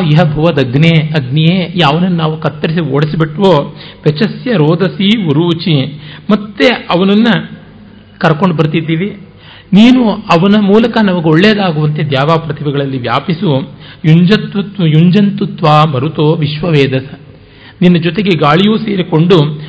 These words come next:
ಅಮುಂ ನಯ ನಮಸ ರಾತಹವ್ಯಂ, ಈಗ ನಿನಗೆ ನಾವು ಆಹುತಿ ಕೊಡ್ತಾ ಇದ್ದೀವಿ, ಅವನನ್ನು ಮತ್ತೆ ಬರಮಾಡಿಕೊಳ್ಳುವಂತೆ ಮಾಡು, ಅವನು ಮತ್ತೆ ಯೋಗ್ಯನಾಗಿ ನಮ್ಮನ್ನ ಆಳುವಂತೆ ಆಗಲಿ ಅನ್ನುವಂಥದ್ದು ಕಾಣಿಸುತ್ತೆ. ಏಕರಾಟ್ ಅಂತ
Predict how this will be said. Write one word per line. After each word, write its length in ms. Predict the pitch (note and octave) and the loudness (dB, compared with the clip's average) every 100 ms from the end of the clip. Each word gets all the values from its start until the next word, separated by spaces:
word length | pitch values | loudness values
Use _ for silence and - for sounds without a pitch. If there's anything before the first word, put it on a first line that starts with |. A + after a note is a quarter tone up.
| - D#3 | -8 0
ಅಮುಂ 380 | D3+ F3 A3 G3+ | 2 4 2 2
ನಯ 240 | D#3 D3+ | 0 0
ನಮಸ 360 | C3 B2+ E3 E3+ | -2 -2 -2 0
ರಾತಹವ್ಯಂ, 1040 | E3+ F#3 A#2+ C3 F3+ C3+ B2 B2 B2 A2 - - - - - - | 0 0 -2 -2 -2 -2 -2 -2 -2 -4 -8 -18 -20 -20 -20 -4
ಈಗ 200 | D3+ D#3 E3 C#3 D#3 D#3+ | -2 0 0 -2 -4 0
ನಿನಗೆ 260 | D3 D3+ | 2 2
ನಾವು 220 | D3+ C3 | 0 0
ಆಹುತಿ 300 | B2 C#3+ F#3 | 0 0 0
ಕೊಡ್ತಾ 280 | D#3+ D#3+ D3+ | 0 -2 0
ಇದ್ದೀವಿ, 460 | D3+ C#3+ D#3 F3 D3+ - E3+ | 0 2 2 0 -2 -8 0
ಅವನನ್ನು 220 | E3 D#3 | 2 2
ಮತ್ತೆ 360 | D3 D#3 G#3+ | 0 -2 -2
ಬರಮಾಡಿಕೊಳ್ಳುವಂತೆ 880 | D#3+ D#3+ E3+ E3 E3+ D#3+ D3+ D3+ D3+ | 2 2 2 0 0 0 2 -2 -2
ಮಾಡು, 320 | D3 C#3 D#3 F3 - - - - | 0 2 2 2 -2 -12 -16 -2
ಅವನು 240 | F3+ G#3 G#3+ | 4 6 6
ಮತ್ತೆ 320 | G#3 G#3 F3 | 4 2 2
ಯೋಗ್ಯನಾಗಿ 680 | F3+ F3+ G#3+ G#3 F3+ F3 D#3+ | 4 2 2 2 2 -2 -2
ನಮ್ಮನ್ನ 340 | F3 D#3+ D3+ D3+ - D3+ | 0 0 2 0 -2 0
ಆಳುವಂತೆ 440 | D3+ D#3+ D3 D3 D#3 D3 | 2 2 0 -2 -4 0
ಆಗಲಿ 560 | D3 D3+ C#3 C3 B2 - | 0 0 -2 -4 -6 -6
ಅನ್ನುವಂಥದ್ದು 500 | F3+ D3+ B2+ B2 D#3+ | -2 0 -2 -4 -8
ಕಾಣಿಸುತ್ತೆ. 680 | - C3 B2+ D3+ - C#3 D3+ - - - - D#3 | -6 -6 -4 -8 -4 -4 -4 -14 -20 -20 -6 2
ಏಕರಾಟ್ 560 | E3 E3+ D#3 E3 E3 D#3+ | 2 2 2 2 2 -2
ಅಂತ 200 | C#3+ | -4